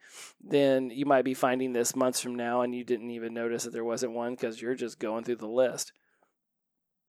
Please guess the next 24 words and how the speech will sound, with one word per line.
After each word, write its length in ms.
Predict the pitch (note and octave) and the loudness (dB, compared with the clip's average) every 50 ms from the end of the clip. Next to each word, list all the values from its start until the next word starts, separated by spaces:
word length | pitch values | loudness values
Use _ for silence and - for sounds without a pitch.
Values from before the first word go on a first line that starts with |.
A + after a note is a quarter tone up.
| _ D#3+ | _ 0
But 140 | D#3+ D#3 F3+ | 2 4 4
I 60 | G#3 | 4
absolutely 680 | G#3 A3+ C4+ C4 - - F#3+ F#3 F#3+ G3 F3+ C#3 A2 | 4 2 0 -2 -2 -4 0 2 4 4 4 2 2
have 220 | A#2 B2+ C3 B2 - | 2 2 2 4 4
been 180 | C3+ C3 B2+ | 2 2 2
a 40 | B2+ | 0
little 260 | B2+ B2+ C3 B2+ B2 | 2 4 4 4 4
awol, 420 | G#2+ B2+ B2+ B2+ A#2+ - - - - - - _ _ _ _ _ _ _ _ _ _ _ _ - - | 4 2 2 2 0 -2 -6 -6 -8 -10 -16 _ _ _ _ _ _ _ _ _ _ _ _ -6 -4
and 140 | C3+ B2+ B2+ | -2 0 0
I'd 160 | C3+ C#3 C3 | 0 0 0
like 140 | A#2+ B2 - | -2 -2 -4
to 80 | C3+ | -6
discuss 380 | B2 D3+ C#3 - - D#3+ D#3 D#3+ | -6 -4 -4 0 0 2 0 2
that 220 | - E3 E3 D#3+ C#3 | 2 2 2 2 2
now. 300 | C#3 D#3+ G3 - - - _ _ _ - - - - - - - - _ _ _ _ _ _ _ _ _ _ _ _ _ _ | -2 -4 -4 -6 -10 -18 _ _ _ -20 -20 -20 -20 -20 -20 -20 -20 _ _ _ _ _ _ _ _ _ _ _ _ _ _
I 280 | - D#3 D3+ F3 G3 A3 | 0 2 2 2 2 0
have 420 | A3+ G#3+ - - - D#3 C#3+ B2 | -2 -4 -6 0 2 2 2 2
made 420 | B2 C3 C3 C3+ C3+ C3+ C3 - - _ _ _ _ _ _ _ | 2 2 2 2 2 2 0 -4 -8 _ _ _ _ _ _ _
one 260 | - A#2+ C3+ C#3 C#3+ | -4 0 0 2 4
of 140 | C#3+ C#3 C3 | 4 2 2
the 80 | B2+ B2 | 0 0
biggest 340 | B2+ C3 C3+ C3 C3+ - - | 2 4 4 4 2 -2 -2
transitions 720 | - D3 B2+ B2 A#2+ A#2+ B2+ A#2+ - - B2 A#2 A2 - | -2 -2 0 0 0 -2 0 0 0 -2 -2 -4 -4 -6
that 360 | A#2 A2+ - - - - | -6 -6 -6 -6 -8 -10